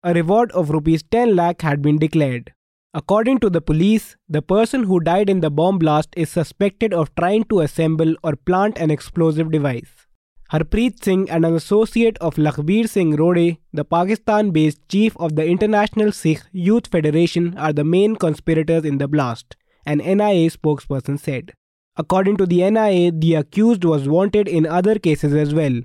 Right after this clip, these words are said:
which included smuggling of explosives, arms, and narcotics. Indian Express had earlier reported that three more people, Surmukh Singh Sammu, Dilbag Singh Baggo, and Rajanpreet Singh,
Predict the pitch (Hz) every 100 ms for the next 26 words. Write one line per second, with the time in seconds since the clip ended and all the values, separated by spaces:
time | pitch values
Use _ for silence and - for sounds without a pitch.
0 | - - 147 147 151 170 185 180 170 -
1 | 190 190 220 226 185 147 - - 185 185
2 | 196 180 _ _ - 160 165 165 - 185
3 | 180 175 160 156 139 131 - - - _
4 | _ _ _ _ 170 208 233 220 - 180
5 | 175 - 156 - 202 214 226 196 165 170
6 | 165 170 160 151 - 185 226 240 175 156
7 | 151 180 - 175 160 _ _ 165 185 220
8 | - 190 170 156 175 185 180 185 - _
9 | _ _ _ 160 165 175 208 - 190 165
10 | 160 165 160 170 170 _ _ _ - 156
11 | 156 165 180 226 185 175 151 - 190 202
12 | 196